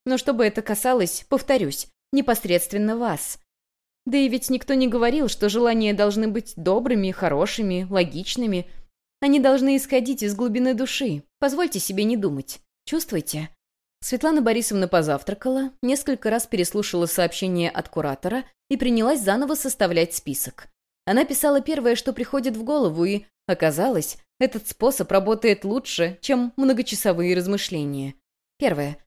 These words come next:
Хочу быть совершенно здоровой. Второе. Заниматься рисованием и писать пейзажи.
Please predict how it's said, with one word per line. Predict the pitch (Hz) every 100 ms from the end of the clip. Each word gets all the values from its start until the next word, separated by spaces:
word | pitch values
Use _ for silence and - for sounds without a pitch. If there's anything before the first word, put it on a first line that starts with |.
| _ _
Хочу | 254 254
быть | 359 370
совершенно | 254 208 - 208 214
здоровой. | 196 196 143 131 139 - _ _
Второе. | - 254 190 160 233 -
Заниматься | 226 214 202 202 220
рисованием | 185 180 156 151 175 254 269
и | 262
писать | - - 196 196
пейзажи. | 262 269 302 143 139